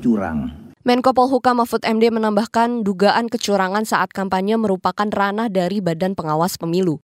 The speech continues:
Speaker 2: Bawaslu yang akan memutuskan jika terjadi kecurangan.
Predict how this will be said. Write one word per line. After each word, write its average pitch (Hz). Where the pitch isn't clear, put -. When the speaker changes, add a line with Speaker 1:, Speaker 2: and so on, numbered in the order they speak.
Speaker 2:
Bawaslu 196
yang 202
akan 233
memutuskan 214
jika 196
terjadi 170
kecurangan. 156